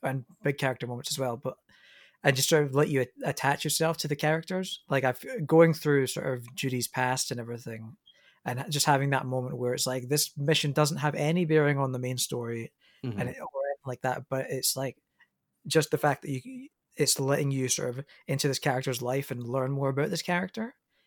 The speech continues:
Speaker 1: it is, like, a big thing for me. I think that was a,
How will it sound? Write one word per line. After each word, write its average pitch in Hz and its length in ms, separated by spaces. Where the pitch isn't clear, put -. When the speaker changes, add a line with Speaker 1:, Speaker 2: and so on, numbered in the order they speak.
Speaker 1:
it 240 260
is, 143 180
like, 139 140
a 131 60
big 139 260
thing 131 240
for 123 100
me. 131 160
I 120 60
think 127 180
that 123 160
was 117 320
a, 120 280